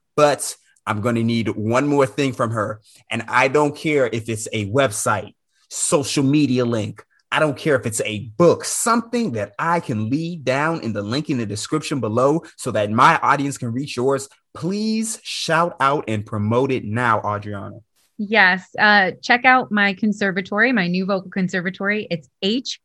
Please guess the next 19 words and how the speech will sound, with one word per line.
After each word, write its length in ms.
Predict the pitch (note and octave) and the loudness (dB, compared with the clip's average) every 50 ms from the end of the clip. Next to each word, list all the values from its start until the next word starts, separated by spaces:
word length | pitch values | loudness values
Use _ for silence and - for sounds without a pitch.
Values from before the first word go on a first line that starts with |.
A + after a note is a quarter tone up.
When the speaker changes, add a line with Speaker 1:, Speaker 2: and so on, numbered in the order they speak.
| _ _ | _ _
Speaker 2:
V 380 | E3+ D#3+ E3 G3 G#3+ A#3 B3 B3 - | -10 -6 -2 0 0 0 0 0 2
S, 340 | F#3 E3+ D#3+ F#3+ C4 C4+ - _ _ _ _ _ _ _ _ _ - | 2 4 4 2 0 -2 -6 _ _ _ _ _ _ _ _ _ -2
as 160 | F#3+ F#3 F3+ | -2 0 0
in 100 | F#3 F#3 F3+ - - | -2 -2 -2 -2 0
Hollywood 580 | G3+ G3 G#3 A#3 B3 A#3+ G3+ G#3 G#3 F#3+ F#3 | 0 2 2 2 2 2 2 0 -2 -2 -2
Vocal 280 | F#3 F#3+ F#3+ F#3+ G#3+ A3+ | -2 -2 -2 -2 -4 -8
Studios, 600 | - - - A3 G3+ G#3+ A#3 B3+ D4+ F#4 A4 G#4+ - _ - - - - - | -8 -8 -6 -6 -2 0 0 0 0 -2 -4 -8 -10 _ -20 -20 -16 -10 -6
Speaker 1:
Mm. 80 | - G#3 | -2 0
Speaker 2:
conservatory 720 | A3+ G#3+ - G#3+ G#3 G3 G3+ G3 - - G#3+ G#3+ G#3+ G#3+ | 2 2 2 0 -2 -2 -2 -4 -4 -2 -2 0 0 0
dot 300 | F#3+ - F#3 F3 E3+ - | -2 0 0 0 -2 -2
com, 440 | - - F3 D3+ C#3+ - - D#3+ D#3+ - _ G3 | -4 -4 -4 -4 -4 -4 -8 -12 -14 -10 _ -2
Speaker 1:
Mm. 140 | G3+ - - | 0 0 2
Speaker 2:
H 120 | G#2+ G2 G#2 | 2 2 0
V 180 | A2 F3 G#3 - - - | -2 -4 -8 -10 -6 -4
S 160 | G3 G3+ G3+ - _ - | -4 -4 -4 -6 _ -6
conservatory 720 | F#3 F3 E3+ - F3+ F3 E3+ F#3+ F#3 - G3+ G3 G3 G3 | -6 -4 -4 -4 -6 -6 -6 -8 -10 -8 -6 -4 -4 -4
dot 280 | F#3+ F#3+ D#3+ D#3 - - _ - | -2 -2 -2 -2 -4 -6 _ -10
com. 300 | D#3 C#3 A#2 - - D#3 - _ _ _ _ _ _ _ - A#2+ | -10 -10 -8 -10 -12 -14 -14 _ _ _ _ _ _ _ -2 0
Speaker 1:
H 440 | B2 C3 C3+ C#3 - - - - | 2 4 4 2 2 0 -2 -4